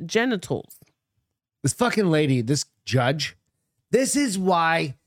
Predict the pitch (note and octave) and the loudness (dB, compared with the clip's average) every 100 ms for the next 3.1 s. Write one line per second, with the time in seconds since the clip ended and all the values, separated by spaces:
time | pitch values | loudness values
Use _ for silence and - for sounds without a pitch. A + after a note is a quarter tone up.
0 | _ _ - - _ _ - G3 B3 A3+ | _ _ -20 -20 _ _ -2 0 0 -2
1 | B3+ - - G#3 - F3 - D3+ C#3+ A#2+ | -2 -4 -4 -4 -2 -4 -2 -2 0 2
2 | F3+ E3 A3 A3+ A3+ G#3+ G3+ G3+ G#3 A3 | 2 4 2 2 2 4 4 4 2 0